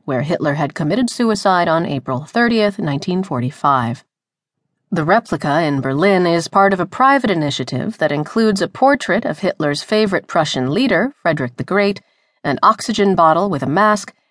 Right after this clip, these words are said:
and a statue of the Nazi leader's dog, Blondie. "A lot of people come to Berlin and think there's one central place where they can learn about Hitler or see some traces of what his life was like. But there isn't,"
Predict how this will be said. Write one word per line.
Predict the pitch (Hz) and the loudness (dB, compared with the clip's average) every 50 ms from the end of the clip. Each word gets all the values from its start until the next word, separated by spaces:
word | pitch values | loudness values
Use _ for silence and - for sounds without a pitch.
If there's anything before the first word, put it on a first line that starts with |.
| _ - | _ -8
and | 147 143 131 | -4 -4 -2
a | 139 | -4
statue | 131 - - 262 285 311 311 - - 240 233 220 | -4 -2 0 2 4 4 2 2 0 0 0 2
of | 190 185 185 | 0 0 0
the | 190 180 | -2 0
Nazi | 175 160 151 165 - - 233 226 | 0 2 0 0 0 -2 -2 0
leader's | 208 160 135 127 123 123 127 - | 0 -2 -2 -2 -2 -4 -4 -2
dog, | - 180 185 190 185 180 185 190 196 - | 0 2 4 4 4 2 2 -2 -6 -6
Blondie. | 196 180 165 165 165 156 139 139 113 139 175 - _ _ _ _ _ _ _ _ _ _ _ _ _ _ _ | 0 2 2 4 2 2 0 -2 -4 -6 -8 -12 _ _ _ _ _ _ _ _ _ _ _ _ _ _ _
"A | 185 | 2
lot | 175 208 226 262 | 4 4 4 4
of | 262 - | 2 2
people | - 240 226 - 202 190 | 0 0 0 2 0 -2
come | 196 - 196 175 175 170 | 0 -2 -2 0 0 -2
to | - 156 | -4 -4
Berlin | 147 135 135 139 147 151 151 151 | -4 -4 -2 0 0 0 0 0
and | 143 147 151 | 0 -2 -2
think | - - 196 190 190 | 0 0 0 0 0
there's | - 180 175 175 165 - 156 | 0 0 0 2 0 0 0
one | 151 175 190 202 202 196 | 2 4 4 4 2 0
central | 196 - 208 196 202 196 - 156 147 | 0 0 0 0 0 -2 -2 -6 -6
place | 143 - - 262 294 294 196 123 113 - - - | -6 -4 0 2 4 4 4 2 -2 -6 -8 -4
where | - 156 151 147 | -2 -2 0 0
they | 151 139 135 | 0 -2 -4
can | 127 160 147 143 147 | -4 -4 -2 -2 0
learn | 185 233 262 240 214 202 180 | 2 2 2 4 2 2 0
about | 160 147 131 127 - 165 196 | 0 2 0 0 0 -2 -4
Hitler | 214 - - 143 127 127 127 - - - - - - | -4 -2 -2 -4 -4 -4 -6 -8 -14 -18 -20 -10 -6
or | 151 147 139 | -4 -4 -4
see | - - 190 165 | -2 -2 -2 -2
some | 156 - 175 165 160 151 | 0 0 0 0 0 0
traces | - - 214 220 233 214 - - 170 165 175 | -2 -2 0 0 0 0 -2 -2 -2 -2 0
of | 160 151 160 | -2 -2 0
what | 151 147 143 | 0 0 0
his | 160 147 147 | 0 -2 0
life | 151 147 151 147 147 - | 0 0 0 0 -2 -4
was | 131 131 | -6 -2
like. | 160 170 226 226 190 147 - 110 110 - _ _ _ _ _ - | 0 2 4 4 2 0 -4 -10 -20 -20 _ _ _ _ _ 0
But | 180 202 196 | 0 0 2
there | - 240 240 240 - | 2 2 2 2 2
isn't," | 208 254 247 208 156 123 120 - - | 2 2 2 2 0 -2 -4 -6 -8